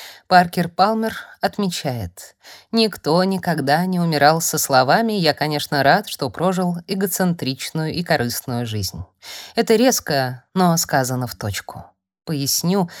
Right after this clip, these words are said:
что я не пропагандирую пренебрежение собой или мученичество. Я также не рекомендую жизнь, похожую на жизнь тряпки.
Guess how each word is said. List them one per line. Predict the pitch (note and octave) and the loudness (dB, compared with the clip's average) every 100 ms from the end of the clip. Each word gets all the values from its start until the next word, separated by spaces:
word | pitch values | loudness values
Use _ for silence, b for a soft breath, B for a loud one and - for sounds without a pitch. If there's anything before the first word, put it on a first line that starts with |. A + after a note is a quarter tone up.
| B | B
что | - - F3+ | -10 -2 0
я | F3 E3+ F#3+ | 2 4 4
не | F#3 F#3+ | 2 0
пропагандирую | F#3+ F#3 F#3 F#3 F3+ A#3+ A#3 F3 | -2 0 2 4 2 0 0 -2
пренебрежение | E3 D#3+ D3+ D3 D3 F#3 F3 | -2 -4 0 0 0 0 0
собой | D#3+ - C3 C3+ E3 | 0 0 0 0 -4
или | - F3 F3 | -2 -2 -2
мученичество. | G#3+ A#3 - A2+ G#2 G2 - - E2 _ _ _ _ _ - | -2 -4 -4 -4 -4 -6 -8 -10 -16 _ _ _ _ _ -6
Я | F#3 F3 E3+ F3 | 2 4 4 4
также | E3+ D#3+ D#3+ E3+ | 0 -2 0 0
не | E3+ | 2
рекомендую | E3 E3+ F3 F3 E3+ E3+ | 0 0 0 2 2 0
жизнь, | D#3+ D#3 F3 G3+ | 0 0 0 0
похожую | F#3+ F3 - D3+ D#3+ G3+ | -2 -6 -4 -4 -2 -2
на | G3 F#3+ | -2 -2
жизнь | A#2+ A#2+ B2 C3 | -2 -4 -4 -6
тряпки. | - G3 F#3 - - F2 | -6 -6 -6 -10 -12 -12